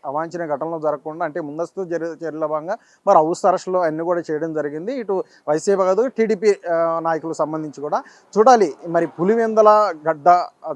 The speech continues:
చూసుకున్నట్లయితే మరి వైసీపీ అడ్డా అనేది ఎప్పుడో మరి చెప్పుకొస్తున్న మాట. ఆ, మరి ఆ ప్రచారం ఆ విధంగా ఉన్న నేపథ్యంలో ఈసారి ఇప్పుడు కూటమి ప్రభుత్వం కూడా అత్యంత,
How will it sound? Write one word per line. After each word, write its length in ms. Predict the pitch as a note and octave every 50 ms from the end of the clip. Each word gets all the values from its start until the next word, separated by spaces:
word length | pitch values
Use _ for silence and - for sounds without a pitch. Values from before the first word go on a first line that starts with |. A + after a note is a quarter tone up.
| - -
చూసుకున్నట్లయితే 640 | D3+ - - E3 D#3 D3+ D3+ C#3+ C#3+ D#3 D#3+ F#3
మరి 180 | A3+ A#3+ G3 D#3+
వైసీపీ 480 | D3+ D3 C#3+ C#3+ C#3+ - - D#3 D3+
అడ్డా 260 | D#3 C3+ B2+ B2 D3+ D#3
అనేది 440 | D#3 D3+ D3 C#3+ C#3+ C#3+ D#3+ E3
ఎప్పుడో 300 | D#3+ C3+ - F3 F3 F#3+
మరి 160 | G3 F#3 E3+ D#3
చెప్పుకొస్తున్న 560 | - - C3+ _ - D#3+ D3+ - - D#3+ D#3
మాట. 300 | D3+ C#3+ C3+ C#3 C3 D#3+ F3+ G#3 _ _ _ _ _ _ -
ఆ, 40 | D3+
మరి 160 | D3+ D#3+ E3
ఆ 40 | D3+
ప్రచారం 540 | D3 - D#3+ E3 D#3 - G#3+ G#3+ G#3+ A3 G#3+
ఆ 360 | F#3+ E3 D#3+ D#3+ D#3+ D#3+ D#3
విధంగా 380 | D3+ D#3 D#3 F3 F#3+ G#3 G3+
ఉన్న 200 | F#3+ F#3 F3 E3+
నేపథ్యంలో 500 | E3+ E3 D#3+ D3 D#3+ D3+ C#3+ E3 G#3 C4
ఈసారి 600 | E4 C#4 F#3 F#3+ G#3 A3+ A3+ - A3+ G#3+ G#3+ A3+ G3+
ఇప్పుడు 320 | E3 E3+ - - G#3+ G3
కూటమి 280 | - - F3 F3 E3 G3
ప్రభుత్వం 440 | F#3+ E3+ F#3 F3 E3+ D#3+ D#3 E3+ D#3+
కూడా 140 | F3+ F3+
అత్యంత, 240 | E3 C#3+ - D#3+ D#3